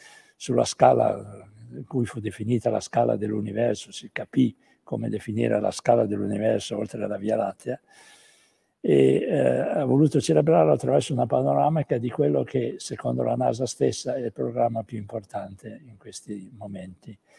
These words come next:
al giorno d'oggi, e cioè la scala dell'universo biologico. Ecco le placche mandate da Carl Sagan col, sul Pioneer dieci e sul Voyager uno e due. Questa è la locandina del programma della nasa.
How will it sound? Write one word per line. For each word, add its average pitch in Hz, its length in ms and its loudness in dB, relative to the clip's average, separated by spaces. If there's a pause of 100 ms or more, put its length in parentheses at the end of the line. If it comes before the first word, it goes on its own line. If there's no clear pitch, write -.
(380)
al 110 120 -2
giorno 104 340 -6
d'oggi, 95 400 -6
e 107 80 -2
cioè 127 220 4
la 117 100 4
scala 135 400 6
dell'universo 113 720 0
biologico. - 720 -6 (560)
Ecco 120 380 -2
le 113 100 0
placche 117 460 2
mandate 110 640 0
da 101 200 -4
Carl 104 280 -2
Sagan 104 640 -2
col, 107 160 -10
sul 107 180 -6
Pioneer 107 480 0
dieci 107 520 0 (340)
e - 80 -6
sul 117 180 -2
Voyager 110 640 0
uno 110 260 -2
e 120 60 -2
due. 151 340 2 (680)
Questa - 440 6
è - 140 4
la 120 360 2
locandina 107 680 2
del 101 320 -2
programma 104 720 -2 (800)
della - 300 0
nasa. 104 680 -2